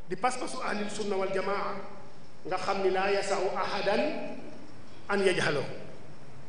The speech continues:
Ñépp a ko war a xam, te penc mi it ñépp xam nañ ko, insha Allah. Eh, kon jaanib bi nga xam ni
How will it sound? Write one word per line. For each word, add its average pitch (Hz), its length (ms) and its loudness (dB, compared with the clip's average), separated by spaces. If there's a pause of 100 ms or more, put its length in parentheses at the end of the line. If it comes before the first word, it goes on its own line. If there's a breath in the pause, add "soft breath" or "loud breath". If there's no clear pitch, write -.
(540)
Ñépp 202 160 6
a 202 40 4
ko 180 100 4
war 160 120 6
a 156 40 2
xam, 190 280 -2 (580)
te 185 80 2
penc 175 320 4
mi 160 120 2
it 160 340 -2
ñépp 208 200 4
xam 160 160 -2
nañ 156 120 0
ko, 151 100 -4
insha 156 300 0
Allah. 113 240 -2 (2500)
Eh, 180 140 8 (600)
kon 214 280 6
jaanib 240 480 6
bi 262 80 4
nga 285 120 6
xam 214 320 6
ni 170 80 4